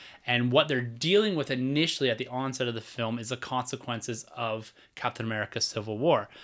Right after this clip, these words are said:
So that was really the last time we saw Scott Lang was being arrested, put into the raft, and then subsequently broken out by Captain America. There's a drop line in Infinity War that Clint Barton and Scott Lang both took plea deals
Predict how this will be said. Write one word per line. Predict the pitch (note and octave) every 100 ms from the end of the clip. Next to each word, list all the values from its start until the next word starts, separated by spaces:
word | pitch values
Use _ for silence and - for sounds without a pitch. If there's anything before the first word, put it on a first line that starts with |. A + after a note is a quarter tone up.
| -
So | - D3
that |
was | F3+
really | C3+ E3+ F#3
the |
last | E3 D3+ -
time | D3+ C#3 A#2+
we | A#2+ C3+
saw | - C3 B2
Scott | - - B2 C3
Lang | A2+ G#2 A2+
was | A2 -
being | - B2 A#2+ A2+ A2+ - - -
arrested, | A#2 A2+ B2 - - F3 E3+ - - _ _ _ _ _ _
put | - E3
into | G#3 -
the | E3+
raft, | B2+ A2+ A#2 -
and | B2+ B2
then | A#2+
subsequently | A2 C3 A#2 B2+ C3
broken | A2+ B2 A#2+ A#2+
out | A2+ A2+
by | A2+
Captain | A2 - G#2+ -
America. | G#2+ A2+ A#2 G#2 - A2 - - -
There's | B2 A#2+
a | B2
drop | B2+ C#3+ D3+
line | D3 C#3
in | B2+
Infinity | A#2 C#3+ C#3 C#3
War | C3 C3+ C3+
that | A2+
Clint | - D3+ C3+
Barton | A#2+ B2 B2 A#2
and |
Scott | - - A#2+ A#2+
Lang | A#2+ A#2
both | A#2 -
took | - A#2+
plea | - G3
deals | F#3 G3+ B3 C4